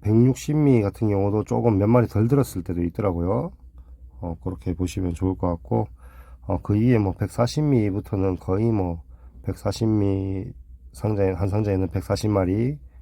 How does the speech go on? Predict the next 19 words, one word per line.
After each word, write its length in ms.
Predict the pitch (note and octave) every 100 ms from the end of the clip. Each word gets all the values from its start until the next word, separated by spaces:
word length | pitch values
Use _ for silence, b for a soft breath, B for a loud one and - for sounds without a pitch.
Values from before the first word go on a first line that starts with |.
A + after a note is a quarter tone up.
| -
백이십 360 | F#2+ G2 G2+ G#2
미는 500 | G2 F#2+ G#2 G#2+ G2+
백이십 340 | F#2+ F#2+ G2+
마리, 260 | F#2+ E2+ D#2+ b b b b -
백 160 | G2+
미는 320 | G2 G2+ G2 F2
백 160 | F2+
마리 260 | F#2+ G2 F#2
이렇게 280 | F2+ - F2
딱 280 | E2+ -
들어있더라고요. 680 | - G2 G2 G2 E2+ E2 F2+ - b b b b b b - -
어, 160 | F2+ F2
그렇게 640 | F#2+ G2 - - G2 F#2+ F2 -
들어있으니까 520 | F#2+ F#2+ - G#2+ G2
혹시 380 | A#2+ A#2 C3 A#2
백육십 440 | - A#2+ A#2+ -
미 260 | C3 A2+ G2
저희한테 640 | - G2+ G2+ G#2 G#2+ G2
구매하셔가지고 1000 | - G#2+ G#2+ F#2+ A#2 G2 F2 F2 F#2+ F2+